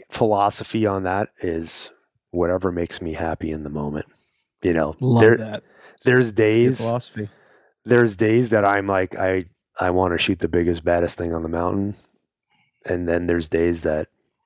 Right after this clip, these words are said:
Speaker 1: I gotta talk myself off a ledge to shooting a spike. Well, I mean, <laughs> maybe not a spike, but <laughs> you, you get, you get the end of
Speaker 3: It's okay.
Speaker 1: the
Speaker 3: Nobody's
Speaker 1: joke.
Speaker 3: judging here.
Speaker 1: No, no, I'm
Speaker 3: Nobody's
Speaker 1: just,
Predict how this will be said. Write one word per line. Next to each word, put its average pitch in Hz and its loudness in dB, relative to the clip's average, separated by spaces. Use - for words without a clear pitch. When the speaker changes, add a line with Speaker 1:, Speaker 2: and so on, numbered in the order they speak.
Speaker 1:
I 85 -2
gotta 80 0
talk 85 -2
myself 82 -4
off 82 0
a - -4
ledge 82 -2
to 80 -4
shooting - -4
a 85 -4
spike. - -4
Well, 90 2
I - 2
mean, 76 -6
<laughs> - -12
maybe 101 0
not 95 0
a - 0
spike, 85 -2
but 92 -2
<laughs> - -10
you, 147 8
you 156 6
get, 147 4
you 147 8
get 139 6
the 127 6
end 120 2
of 113 2
Speaker 3:
It's - -2
okay. 147 0
Speaker 1:
the - -2
Speaker 3:
Nobody's 139 6
Speaker 1:
joke. 113 4
Speaker 3:
judging 123 0
here. 117 0
Speaker 1:
No, 151 8
no, 143 6
I'm 120 6
Speaker 3:
Nobody's 143 6
Speaker 1:
just, - -6